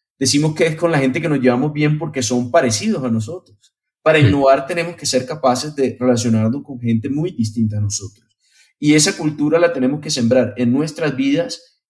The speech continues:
Speaker 1: y en nuestras empresas. A veces no es tan fácil, pero existen una serie de secretos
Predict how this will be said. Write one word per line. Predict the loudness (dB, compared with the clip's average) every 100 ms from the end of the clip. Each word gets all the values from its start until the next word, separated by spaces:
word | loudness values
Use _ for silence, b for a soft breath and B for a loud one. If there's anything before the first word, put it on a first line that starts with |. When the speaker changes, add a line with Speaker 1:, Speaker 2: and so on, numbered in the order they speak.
| 0
Speaker 1:
y | 2
en | 4
nuestras | 4 2 2 -2 0
empresas. | -2 -8 -14 -14 -16 -18 -20 _
A | 0
veces | 2 2 2
no | 2 4 2
es | 0 -2
tan | -2 -2
fácil, | -2 -4 -8 -4
pero | -2
existen | -2 -4 -8 -6
una | -4
serie | -2 0
de | -2
secretos | -2 0 0 0 -6